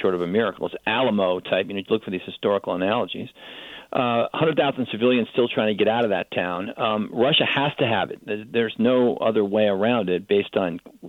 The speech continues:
key terrain and based on where it's located on the Sea of Azov and what, what it, it, it's gotta do in order to create that land bridge to, Tri-, to Crimea. And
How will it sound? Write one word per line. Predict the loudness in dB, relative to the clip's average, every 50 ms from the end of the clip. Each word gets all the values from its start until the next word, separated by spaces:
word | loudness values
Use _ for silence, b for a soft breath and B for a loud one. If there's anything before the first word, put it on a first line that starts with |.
| -10 -4
key | -2 -2 0
terrain | 0 0 0 2 2 4 4 4 2
and | 2 2 0 -2 -4 B B B B B B B -12 -8 -2 0
based | 0 0 0 -2
on | -2 0 2
where | 2 2
it's | 0 -2 -6 -14 -4 0
located | 0 0 0 2 0 0 2 2 0 -2 0 -2
on | -2 -2 -4
the | -4 -2
Sea | 0
of | 2 2
Azov | 2 0 0 0 0 -2 -2 -4
and | -6 -8 -6 -4 0
what, | 0 0 0 -2 -6
what | -2 -2 -2 -2
it, | -2 -8 -6
it, | -6 -6 -6 -6 -8
it's | -10 -10 -8 -4
gotta | -2 0 0 0
do | 0 0 2 2
in | 2
order | 2 2 0 0 -2 -2
to | _ -8
create | -8 -2 0 0 0 0 0
that | -2 -2 0
land | -2 -2 -2 0 0 -2 -2 B B B B B B B B
bridge | 0 0 0 0 -2 -4 -8 -8 -4 -2
to, | 0 0 2 0 0 -2 -4
Tri-, | -4 -2 -2 -2 -2 -2 -6 _ -4
to | -2 -2 -2 -2 -6
Crimea. | -6 -4 -2 0 2 2 2 2 0 -2 -4 B B B B B B B B B B B B
And | -6 -6 -2